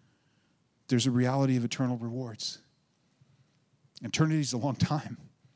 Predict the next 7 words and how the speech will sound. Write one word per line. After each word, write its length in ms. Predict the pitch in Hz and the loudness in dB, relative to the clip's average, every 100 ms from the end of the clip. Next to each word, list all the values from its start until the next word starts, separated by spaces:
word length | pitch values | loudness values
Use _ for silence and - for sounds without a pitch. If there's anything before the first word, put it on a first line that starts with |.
| _ _ _ _ _ _ _ _ _ _ _ _ _ - - - - - - _ _ _ - - - _ | _ _ _ _ _ _ _ _ _ _ _ _ _ -20 -20 -20 -20 -20 -20 _ _ _ -20 -20 -20 _
There's 180 | 127 131 | -4 0
a 40 | |
reality 640 | 131 151 151 165 151 139 135 - - _ - | 4 4 6 4 4 0 -4 -12 -20 _ -2
of 120 | 127 | 0
eternity 600 | 123 160 170 151 123 107 _ - _ - | 4 6 6 4 0 -4 _ -20 _ -8
that, 220 | 135 143 - - | -4 -4 -6 -10
that 220 | 139 135 | -4 -4